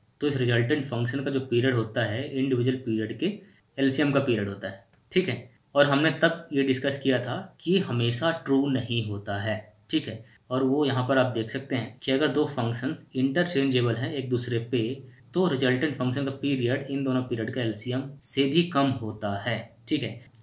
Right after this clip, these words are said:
वो चीज़ अभी हम question solve करते हुए देखेंगे। तो इसमें हम question करते हैं, तो हमारा question है इस function का period निकालना है। तो यहाँ पर दो individual function का sum है ये रिजल्टेंट function, इसका period है पाई और इस function का भी period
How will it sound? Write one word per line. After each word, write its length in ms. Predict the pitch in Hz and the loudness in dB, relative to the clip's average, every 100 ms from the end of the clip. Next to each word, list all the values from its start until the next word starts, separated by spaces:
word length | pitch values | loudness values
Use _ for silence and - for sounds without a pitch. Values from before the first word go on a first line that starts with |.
| 135 | 2
वो 120 | 151 | 2
चीज़ 200 | 147 143 | 4 4
अभी 180 | 135 135 | 2 2
हम 140 | 139 135 | 0 0
question 360 | 120 - 147 | -2 0 -2
solve 260 | 123 117 117 | 0 0 0
करते 220 | 113 113 | -4 -4
हुए 180 | 107 131 127 | -6 -6 -6
देखेंगे। 400 | 107 107 123 - - _ - | -6 -6 -8 -10 -20 _ -6
तो 60 | |
इसमें 200 | 127 147 | -4 -2
हम 100 | 151 | -2
question 340 | 139 123 - 139 | 0 -2 0 0
करते 240 | 131 127 | 0 -2
हैं, 300 | 117 123 - _ _ - | -4 -4 -10 _ _ -4
तो 60 | |
हमारा 200 | 123 131 139 | 2 2 2
question 380 | 131 - 147 | 2 2 0
है 220 | 113 107 - - | -2 -4 -8 -6
इस 180 | 165 - | -6 -2
function 340 | 117 113 120 | -2 0 -2
का 60 | 139 | -2
period 300 | 113 110 113 | -2 -2 0
निकालना 360 | 117 113 120 | 0 0 0
है। 160 | 123 - - _ - | -2 -4 -12 _ 0
तो 60 | |
यहाँ 120 | 127 | 2
पर 140 | 131 156 120 | 2 0 2
दो 300 | 127 139 151 | 4 4 2
individual 440 | 117 113 113 123 | 0 -2 0 -2
function 400 | 123 110 110 120 | -2 -6 -4 -4
का 80 | 120 | -2
sum 300 | 120 - 123 123 | -2 0 2 2
है 100 | 143 131 | 0 -2
ये 60 | |
रिजल्टेंट 360 | 110 110 113 127 | -2 -2 0 -2
function, 300 | 123 120 143 - _ - | 0 -2 -6 -14 _ -2
इसका 300 | 127 - 143 | 0 0 -2
period 380 | - 113 113 110 | 0 0 0 0
है 120 | 107 107 | -4 -2
पाई 220 | 110 127 123 - _ _ | 0 0 -2 -10 _ _
और 180 | 120 120 | -6 -2
इस 140 | 131 - | -2 -4
function 300 | 113 113 117 | -6 -2 -2
का 80 | 113 | -2
भी 140 | 120 | -2
period 400 | 113 104 120 - | -2 -4 -4 -8